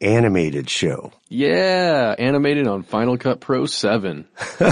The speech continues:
Speaker 2: What? And
Speaker 1: Uh,
Speaker 2: Photoshop.
Speaker 1: by Matt the Madman Frederick himself.
Speaker 2: And mostly Tyler Klang,
Speaker 1: And
Speaker 2: some
Speaker 1: also
Speaker 2: Matt
Speaker 1: Tyler.
Speaker 2: Frederick. <laughs>
Speaker 1: And if you, uh, if you do some digging, you can find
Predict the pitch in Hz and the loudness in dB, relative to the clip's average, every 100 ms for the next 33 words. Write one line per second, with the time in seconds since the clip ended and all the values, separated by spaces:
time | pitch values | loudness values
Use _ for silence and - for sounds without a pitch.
0 | 139 151 - - - - - - - 113 | 2 0 -2 -2 -4 -2 -6 -6 -4 -2
1 | 120 127 127 127 127 113 - _ - 104 | 2 4 4 4 2 0 -8 _ 2 4
2 | 104 87 92 87 - - _ - 104 92 | 4 2 0 -4 -10 -12 _ 0 2 4
3 | 98 98 90 90 87 87 80 76 101 85 | 4 2 2 2 4 4 2 2 0 0
4 | 80 - 156 156 147 143 139 147 156 156 | -4 -2 2 4 6 6 4 4 4 2
5 | - 131 127 117 104 113 104 95 95 87 | 0 0 2 2 0 0 0 -2 -4 -4
6 | 90 - - - 104 107 98 101 85 69 | -6 -10 -14 -2 2 4 4 2 0 0
7 | 78 87 - - _ _ _ _ _ _ | -2 -4 -6 -12 _ _ _ _ _ _
8 | _ _ _ _ - 175 139 - - _ | _ _ _ _ -4 -2 -2 -4 -12 _
9 | _ _ - 117 143 131 117 110 107 110 | _ _ -2 2 4 4 2 2 2 2
10 | 98 92 101 95 104 101 104 90 147 135 | 4 4 2 2 0 -2 -4 0 0 0
11 | 107 92 - 156 85 76 73 73 87 90 | 0 0 0 0 2 0 -2 -4 -4 -2
12 | 85 - 85 82 80 80 - - 95 90 | -2 -2 -2 0 -2 -4 -4 0 2 2
13 | 90 | 2